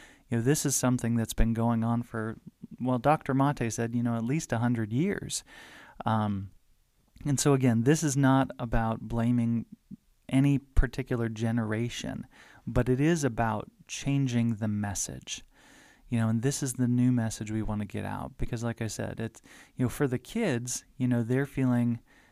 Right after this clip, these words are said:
they're not lovable, they're not acceptable, uh, the way that they are. Okay, and so what that ends up doing later, and, and again, this is what I'm seeing in, in, in my counseling practice and, and as even if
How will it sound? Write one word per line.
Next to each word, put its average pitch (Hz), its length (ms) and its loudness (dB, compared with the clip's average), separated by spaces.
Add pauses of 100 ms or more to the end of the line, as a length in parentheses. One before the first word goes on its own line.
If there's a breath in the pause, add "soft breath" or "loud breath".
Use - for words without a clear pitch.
(160 soft breath)
they're 120 240 2
not 151 200 -4
lovable, 110 640 -4 (380)
they're 117 260 0
not 127 200 0
acceptable, - 920 -8 (460 soft breath)
uh, 104 160 -4
the 107 140 -6
way 107 200 -2
that 98 140 -10
they 110 160 -6
are. - 400 -8 (1080)
Okay, 110 420 -6
and 127 160 0
so 131 220 2
what 135 380 0
that 131 180 2 (160)
ends 147 260 -2
up 123 220 -6
doing 139 320 2
later, 123 500 -2
and, 123 220 -2
and 135 140 -2
again, 131 340 -4
this 135 160 -2
is 160 180 -4
what 160 120 -4
I'm 151 160 -4
seeing 139 260 -4
in, 113 200 -2 (680 loud breath)
in, 123 400 2
in 123 160 0
my 107 160 -4
counseling 175 500 -4
practice 147 540 -6
and, 113 160 -2
and 113 320 -4
as 117 180 -4
even 233 360 -4
if 294 120 -6